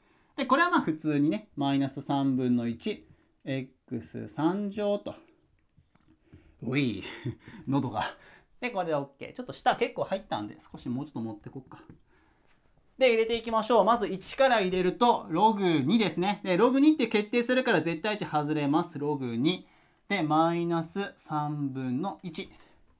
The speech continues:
で、ゼロ入れると、ログ一もゼロだし、こっちもゼロだからね。結局これが答えか。合ってる？探してます。合ってるね。オッケーです。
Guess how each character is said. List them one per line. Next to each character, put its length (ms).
で、 160
ゼ 180
ロ 80
入 120
れ 80
る 120
と、 140
ロ 140
グ 120
一 160
も 120
ゼ 120
ロ 80
だ 80
し、 100
こ 100
っ 60
ち 100
も 120
ゼ 100
ロ 80
だ 80
か 100
ら 80
ね。 180
結 160
局 140
こ 120
れ 60
が 80
答 260
え 60
か。 140
合 80
っ 60
て 80
る？ 200
探 320
し 100
て 120
ま 140
す。 220
合 120
っ 80
て 80
る 60
ね。 140
オ 60
ッ 20
ケ 80
ー 60
で 140
す。 120